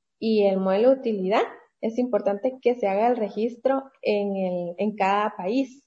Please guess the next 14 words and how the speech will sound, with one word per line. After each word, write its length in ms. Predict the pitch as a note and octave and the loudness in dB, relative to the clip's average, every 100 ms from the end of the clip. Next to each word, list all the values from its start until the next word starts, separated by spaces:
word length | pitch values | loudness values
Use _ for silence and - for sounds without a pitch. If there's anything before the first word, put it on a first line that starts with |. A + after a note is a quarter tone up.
| _ | _
¿verdad? 300 | F3+ F3+ F3+ - | -12 -8 -8 -10
Porque 220 | F#3+ G3+ | -10 -6
solo 420 | G3+ G3+ A3+ A3+ | -2 0 0 0
va 160 | G#3+ A3+ | 2 0
a 240 | A#3 - | -2 -4
ser 240 | A3+ A3+ - | -2 -2 -2
protegido 680 | A#3+ F#3+ F#3 G#3+ A#3 C#4 C#4 - _ _ - | -4 -6 -10 -2 0 0 -2 -20 _ _ 2
en 240 | A3+ A3 | 4 4
el 200 | G#3 G3+ | 2 0
país 380 | F#3 F#3 A3 - | 0 0 0 -2
en 240 | B3+ B3+ - | -2 -2 -2
que 100 | G3 | -4
nosotros 540 | F#3+ F#3 F#3 - G#3 | -4 -6 -8 -8 -6
hayamos 500 | G3+ G3+ G3+ F#3+ - | -6 -6 -6 -6 -8